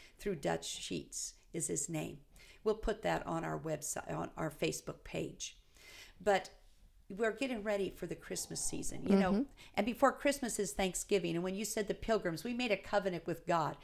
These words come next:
Speaker 2: Mm-hmm.
Speaker 1: What's Thanksgiving all about?
Speaker 2: Yes.
Speaker 1: But thanking him
Speaker 2: Mm-hmm.
Speaker 1: for giving us America, for
Speaker 2: Mm-hmm.
Speaker 1: bringing us to America so we
Speaker 2: Mm-hmm.
Speaker 1: could have freedom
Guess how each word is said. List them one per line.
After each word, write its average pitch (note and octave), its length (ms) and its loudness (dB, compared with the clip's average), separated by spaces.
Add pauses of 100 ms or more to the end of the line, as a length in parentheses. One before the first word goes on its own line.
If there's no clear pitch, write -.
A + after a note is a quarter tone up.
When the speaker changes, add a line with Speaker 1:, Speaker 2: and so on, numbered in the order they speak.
Speaker 2:
Mm-hmm. A3 340 6 (100)
Speaker 1:
What's C#4 220 8
Thanksgiving A3 600 2
all F3+ 200 2
about? E3 360 0
Speaker 2:
Yes. A#3+ 500 6 (120)
Speaker 1:
But G3+ 200 4
thanking B3 480 2
him E3 220 0 (100)
Speaker 2:
Mm-hmm. B3+ 220 10
Speaker 1:
for A3 100 10
giving A#3 400 4
us F3+ 220 0
America, F3 640 0
for F#3+ 180 6
Speaker 2:
Mm-hmm. G3+ 120 4
Speaker 1:
bringing B3+ 360 2
us D#3+ 140 -2
to F#3 140 2
America E3 420 0
so - 180 0
we G3 100 6
Speaker 2:
Mm-hmm. A3 100 8
Speaker 1:
could B3 80 4
have A3+ 260 4
freedom A3 500 0